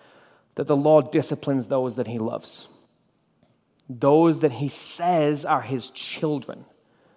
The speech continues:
To remember that God disciplines those he loves as a truth, as a fact, as a thing to live our entire lives by.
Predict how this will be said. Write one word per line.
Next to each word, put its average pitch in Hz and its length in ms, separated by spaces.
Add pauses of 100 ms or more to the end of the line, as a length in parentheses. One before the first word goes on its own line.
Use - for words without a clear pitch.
(1160)
To 156 100
remember 165 500
that 156 140
God 143 240
disciplines 139 540
those 135 240
he 135 120
loves 123 400
as 123 140
a 110 80
truth, - 680
as 131 80
a 110 80
fact, - 560
as 135 80
a 123 60
thing 160 400
to - 100
live 135 380 (240)
our 120 120
entire 135 440
lives 120 500
by. 104 440